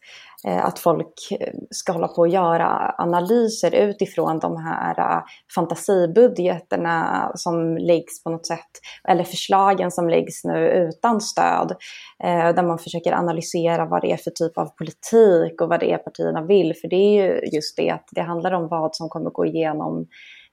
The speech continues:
eh, i riksdagen till slut. Och då handlar det om vad är det man kommer ge upp, vad är det man kommer kompromissa bort.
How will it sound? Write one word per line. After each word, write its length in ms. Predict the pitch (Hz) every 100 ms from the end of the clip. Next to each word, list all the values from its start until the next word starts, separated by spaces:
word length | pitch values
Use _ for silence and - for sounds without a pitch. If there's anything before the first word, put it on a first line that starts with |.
| -
eh, 300 | 90 92 -
i 40 |
riksdagen 480 | 185 220 - 175 180
till 120 | 180
slut. 520 | - 156 - - - - _ _ _ _
Och 160 | 185 190
då 200 | 185 185
handlar 340 | 185 175 202
det 60 | 196
om 380 | - 170 170 175
vad 200 | 180 170
är 100 | 165
det 80 |
man 160 | 170 170
kommer 280 | - 170 170
ge 180 | 165 -
upp, 220 | 175 -
vad 120 | 175
är 60 | 165
det 60 | 156
man 140 | 156
kommer 380 | - 160 170 -
kompromissa 580 | - 170 165 170 - 185
bort. 460 | 208 - - -